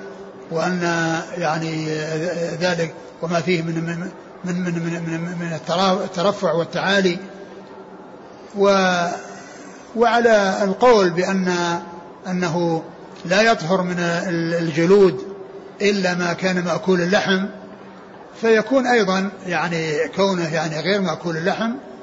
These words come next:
فيكون معناه أنه لا يطهر، فيكون في ذلك أيضًا بالإضافة إلى المحذور الذي هو،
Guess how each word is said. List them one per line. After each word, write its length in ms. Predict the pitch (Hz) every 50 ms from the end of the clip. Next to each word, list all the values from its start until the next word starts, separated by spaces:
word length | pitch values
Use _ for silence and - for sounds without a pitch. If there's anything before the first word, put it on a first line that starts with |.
| - - - - - -
فيكون 420 | 220 220 214 196 196 - 214 220 208
معناه 300 | 208 180 190 202 196 208
أنه 280 | 220 220 202 208 220
لا 180 | 226 240 240 240
يطهر، 340 | 240 170 170 185 190 208 - - - - - - - - - - - - - - -
فيكون 340 | 170 175 180 180 196 196 185
في 220 | 151 185 185 190
ذلك 240 | 202 202 190 - 185 185 180 180 180 180 - 202
أيضًا 280 | 202 202 202 180 180 175
بالإضافة 600 | 170 156 175 175 165 175 185 208 202 - 185 170
إلى 440 | 170 180 175 175 170 165 160 156 - - - - - - - - -
المحذور 640 | 180 180 185 165 - - 170 175 208 220 202 185 170
الذي 340 | 165 160 156 165 180 185 180
هو، 400 | 160 170 170 170 165 160 156